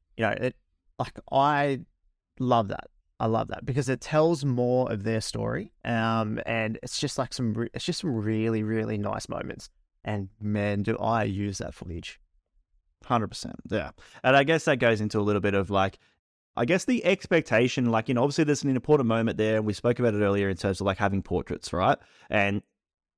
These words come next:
Speaker 2: during your canapé hour, you wanna hang out with your friends and your family and all that. We understand that.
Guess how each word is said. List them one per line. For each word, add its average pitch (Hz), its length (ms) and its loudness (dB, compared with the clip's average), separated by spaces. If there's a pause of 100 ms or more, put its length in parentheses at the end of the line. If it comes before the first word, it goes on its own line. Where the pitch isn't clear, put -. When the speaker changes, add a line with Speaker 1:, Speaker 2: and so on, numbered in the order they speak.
(100)
Speaker 2:
during 143 480 2
your 127 160 4
canapé 113 440 2
hour, 101 200 4
you 110 220 2
wanna 127 300 0 (380)
hang 98 200 2
out 82 100 0
with 90 100 -2
your 85 80 -2
friends 87 360 -4
and 95 100 -4
your 90 80 -2
family 90 380 0
and 87 120 0
all 90 120 2
that. 82 160 0
We 107 140 0
understand 98 500 0
that. 85 200 -6